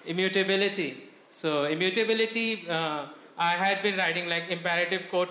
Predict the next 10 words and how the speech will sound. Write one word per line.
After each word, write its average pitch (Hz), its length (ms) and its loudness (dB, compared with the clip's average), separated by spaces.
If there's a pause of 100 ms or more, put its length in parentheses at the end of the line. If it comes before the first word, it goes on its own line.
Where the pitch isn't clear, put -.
for 165 300 0
past 160 480 -2 (340)
five 147 240 -2
to 180 80 -8
six 185 300 -6
years, 185 340 -2 (400)
since 170 300 -4
after 190 260 -2
high 165 240 -2
school. 170 480 -4